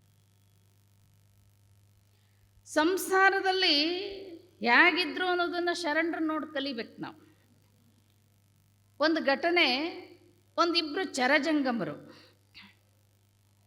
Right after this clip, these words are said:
ಒಬ್ಬ ಸಂಸಾರಿನೇ ಲೇಸು, ಸಂಸಾರಿನೇ ಶ್ರೇಷ್ಠ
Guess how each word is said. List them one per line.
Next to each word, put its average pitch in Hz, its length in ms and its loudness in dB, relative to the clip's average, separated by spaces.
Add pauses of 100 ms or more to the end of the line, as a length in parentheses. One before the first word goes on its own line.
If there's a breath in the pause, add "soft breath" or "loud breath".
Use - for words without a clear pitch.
(1080)
ಒಬ್ಬ 320 320 -2 (1400)
ಸಂಸಾರಿನೇ 359 880 0
ಲೇಸು, 302 720 -2
ಸಂಸಾರಿನೇ 302 760 -4
ಶ್ರೇಷ್ಠ 262 600 -8